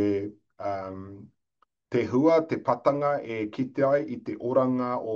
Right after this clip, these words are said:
te taiao, o te wai Māori, o te, a, hakahurihuri haere i te wai tikotiko, tikotiko i konei. E kore pea e mōhio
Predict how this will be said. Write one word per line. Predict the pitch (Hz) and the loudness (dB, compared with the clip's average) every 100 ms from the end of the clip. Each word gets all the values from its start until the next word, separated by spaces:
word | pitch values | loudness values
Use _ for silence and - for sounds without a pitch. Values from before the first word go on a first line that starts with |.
| 107 | -4
te | 104 - | -6 -12
taiao, | - 127 135 143 135 131 135 | -2 0 4 4 4 4 0
o | - 98 98 | -6 -10 -10
te | - 104 101 98 98 - - | -8 -6 -4 -6 -12 -20 2
wai | 113 123 | 6 6
Māori, | 120 127 139 139 135 135 | 6 2 2 2 0 -2
o | 107 104 101 101 104 | -2 -2 -2 -6 -8
te, | - 107 101 101 101 - _ | -4 -2 0 -2 -6 -14 _
a, | 101 104 | -2 0
hakahurihuri | 117 110 107 123 127 127 123 113 | 0 0 0 2 2 2 0 2
haere | 117 131 131 | 4 4 0
i | 123 | -4
te | 123 | -4
wai | 113 110 | -2 -4
tikotiko, | - - 135 131 - 113 - _ | -6 -10 -8 -8 -6 -8 -10 _
tikotiko | _ 135 151 147 139 143 123 | _ -6 -4 -4 -4 -4 -4
i | 113 | -4
konei. | - 143 127 117 165 - - - _ _ | -4 -2 -2 -2 -6 -8 -20 -20 _ _
E | 147 151 | 4 6
kore | 180 196 185 | 6 8 8
pea | 180 180 170 | 8 10 10
e | 147 135 135 135 131 131 | 6 2 4 4 4 2
mōhio | 123 147 165 160 123 | 2 2 2 0 0